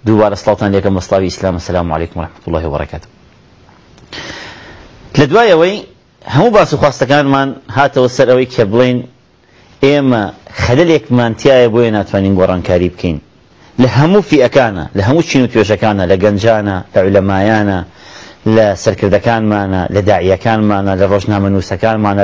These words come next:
لە هەموو ئەم شوێنانەی کە ڕۆژ-، چین و توێژی پێگاتەی کۆمەڵگای موسڵمانن، خەلەلێکمان تایە، بۆیە ناتوانین کۆمەڵگای خۆمان بەرەو باشە بەرین. شتێکمان تایە، شتێک هەیە، خەلەلەک هەیە. خەلەلەکەش ئیلا لەو چوار شتایە ئەدۆزرێتەوە. خواهناسی، دادپەروەری،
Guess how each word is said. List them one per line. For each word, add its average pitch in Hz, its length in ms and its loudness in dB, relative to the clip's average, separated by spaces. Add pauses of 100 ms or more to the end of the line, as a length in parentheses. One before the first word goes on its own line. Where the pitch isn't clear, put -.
لە 104 40 0 (160)
هەموو 214 360 2
ئەم 170 120 2 (100)
شوێنانەی 131 480 2
کە 127 100 4 (440)
ڕۆژ-، 127 200 2 (1040)
چین 240 260 2
و 170 80 2
توێژی 143 340 2
پێگاتەی 127 400 2
کۆمەڵگای 120 420 2
موسڵمانن، 113 520 0 (540)
خەلەلێکمان 160 580 2
تایە، 139 280 4
بۆیە 147 200 2
ناتوانین 120 320 0 (320)
کۆمەڵگای 120 420 2
خۆمان 151 260 0
بەرەو 110 200 2
باشە 95 260 0
بەرین. 76 200 -6 (140)
شتێکمان 185 400 0
تایە، 170 260 2
شتێک - 240 0
هەیە، 170 180 4 (300)
خەلەلەک 131 320 4
هەیە. 101 140 2
خەلەلەکەش 180 360 2
ئیلا 214 200 4
لەو 214 140 4
چوار 180 200 4
شتایە 117 280 2 (180)
ئەدۆزرێتەوە. 87 600 -2 (680)
خواهناسی، 139 540 2 (200)
دادپەروەری، 120 640 2